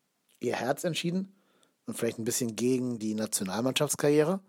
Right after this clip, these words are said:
Ich weiß nicht, ob der Jonas noch in der zweiten Liga nominiert werden wird. Gerade wenn, wenn Plattenhardt und, äh, hier der, der Sohn von Martin Max von Augsburg da,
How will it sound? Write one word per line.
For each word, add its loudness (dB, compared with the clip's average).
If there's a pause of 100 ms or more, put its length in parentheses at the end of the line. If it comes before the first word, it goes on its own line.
(380)
Ich -8
weiß 4
nicht, -2
ob 0
der 4
Jonas 2
noch -4
in -4
der -2
zweiten 0 (100)
Liga 2 (260)
nominiert 4
werden 4
wird. -2 (720)
Gerade -2
wenn, -6
wenn -8
Plattenhardt 2
und, -8
äh, -4
hier -4
der, -6 (160)
der -4
Sohn 2
von -4
Martin -4
Max 2
von -8
Augsburg -2
da, 2